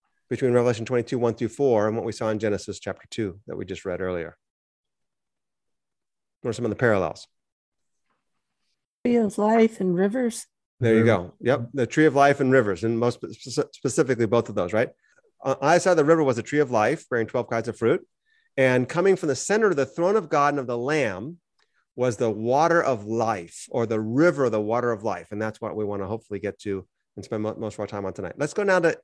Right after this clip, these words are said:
Speaker 1: is, anybody have any thoughts or comments? Let's go to Ezekiel chapter twenty-eight. And this passage is gonna be confusing, so we're not gonna go through the confusing part. We're just gonna look at the,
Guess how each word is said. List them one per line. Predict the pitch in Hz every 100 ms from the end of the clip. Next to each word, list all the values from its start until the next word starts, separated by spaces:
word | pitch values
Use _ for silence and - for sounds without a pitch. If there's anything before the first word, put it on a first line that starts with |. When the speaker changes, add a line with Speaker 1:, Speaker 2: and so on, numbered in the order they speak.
| _
Speaker 1:
is, | 147 127 110 87 -
anybody | 139 156 156
have | 160
any | 165
thoughts | 165 143 147
or |
comments? | 156 120 107 165 - _ _ _ _ _ _ _ _ _ _ _ -
Let's | 127 127
go | 175
to | 147 135
Ezekiel | 107 117 175 185 202
chapter | 196 180 143
twenty-eight. | - 175 160 147 131 104 - _ _ _ _ _ _ -
And | 131
this | 170 -
passage | 202 202 180
is | 175 151
gonna | 180
be | 165 170
confusing, | 151 123 165 151 110 113 143
so | 135
we're | 127 131
not | 143 156
gonna | 156 143
go | 139 139
through | 147 131
the |
confusing | 131 123 117 143 120 110
part. | 98 95 - _ _ _ _ _ _ _ _ - _ _ _ _
We're | 247 117
just | 123
gonna | 151 131
look | 131 131
at |
the, | 120